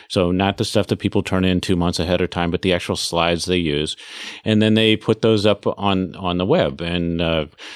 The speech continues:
those have become available. Um,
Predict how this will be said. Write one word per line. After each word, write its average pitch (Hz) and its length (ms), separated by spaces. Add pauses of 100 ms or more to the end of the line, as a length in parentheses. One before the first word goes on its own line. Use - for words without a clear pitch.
(140)
those 104 220
have 107 120
become 95 560
available. 85 760 (460)
Um, 87 420